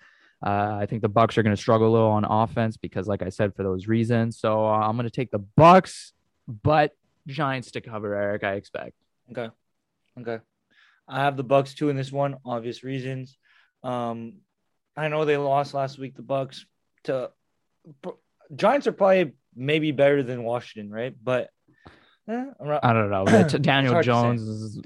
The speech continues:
Speaker 1: I don't know. <laughs> Daniel
Speaker 2: It,
Speaker 1: Jones
Speaker 2: yeah,
Speaker 1: is
Speaker 2: it's
Speaker 1: Daniel
Speaker 2: hard,
Speaker 1: Jones at
Speaker 2: yeah,
Speaker 1: this
Speaker 2: it,
Speaker 1: point.
Speaker 2: it, it's hard to say, but I don't know. I, I like Daniel Jones as a quarterback. I feel like he could be a good, he's, he's gonna be a good quarterback. Actually, he doesn't really
Speaker 1: Maybe.
Speaker 2: have much time,
Speaker 1: Maybe.
Speaker 2: but
Speaker 1: I don't know if he,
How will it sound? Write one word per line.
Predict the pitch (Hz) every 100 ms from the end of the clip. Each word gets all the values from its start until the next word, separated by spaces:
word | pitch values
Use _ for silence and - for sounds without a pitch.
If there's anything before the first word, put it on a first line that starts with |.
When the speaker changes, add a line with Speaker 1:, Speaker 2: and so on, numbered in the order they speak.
| -
Speaker 1:
I | 110
don't | 101
know. | 80 87
<laughs> |
Daniel | - - 147 151
Speaker 2:
It, |
Speaker 1:
Jones | - 135
Speaker 2:
yeah, | 143
Speaker 1:
is |
Speaker 2:
it's | 117
Speaker 1:
Daniel | 104 156
Speaker 2:
hard, | 95
Speaker 1:
Jones | 90 90 87 104
at | 110
Speaker 2:
yeah, |
Speaker 1:
this | 98 98
Speaker 2:
it, |
Speaker 1:
point. | - 95 98
Speaker 2:
it, | 165 - _
it's | 156 131
hard | 196 202
to | 139
say, | 147 127 123 _
but | 113 160 151 - _ _ _ _ _
I | 254
don't | 359
know. | 285
I, | 170
I | 214 302
like | 339
Daniel | 143 143 131
Jones | 120 123
as | 117
a | 113
quarterback. | - 117 104 139 214
I |
feel | 220
like | 196
he | 147 143
could | 135
be | 127
a |
good, | 107 117
he's, | 151 165 185
he's | 196 208
gonna | 220
be | 170
a | 123
good | 127
quarterback. | - 123 113 117 117 _ _ _ _ _ _
Actually, | 151 160
he | 156
doesn't | 151 165
really | 175
Speaker 1:
Maybe. | 131 113
Speaker 2:
have |
much | 123 120
time, | - 110
Speaker 1:
Maybe. | 143 160
Speaker 2:
but | 143 123
Speaker 1:
I | 139
don't | 156
know | 160 156
if | 143
he, | 156 135